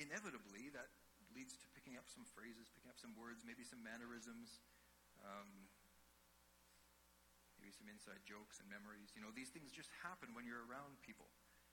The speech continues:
Any of you who have spent intense time with others, maybe that's camping, maybe that's working at a camp, maybe that's missions trips, maybe that's living with somebody, being married,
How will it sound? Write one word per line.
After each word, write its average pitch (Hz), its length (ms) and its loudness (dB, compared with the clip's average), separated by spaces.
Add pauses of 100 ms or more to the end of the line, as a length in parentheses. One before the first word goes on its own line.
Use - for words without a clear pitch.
(120)
Any 180 240 4
of 165 160 -2
you 170 240 2
who 143 100 4
have 123 140 0
spent 147 240 2 (100)
intense 147 480 0
time 139 320 2
with 120 220 -2
others, 131 400 2 (560)
maybe 107 160 -2
that's 104 240 0 (100)
camping, 113 380 0 (500)
maybe 104 160 2
that's 101 320 2 (140)
working 120 320 2
at 110 80 2
a 104 60 -4 (100)
camp, 110 240 4 (160)
maybe 110 160 2
that's 104 400 2 (420)
missions 120 380 0
trips, 131 240 -2 (240)
maybe 110 100 2
that's 101 240 2 (160)
living 135 320 2
with 135 160 0
somebody, 131 320 0 (720)
being 117 240 6
married, 127 400 6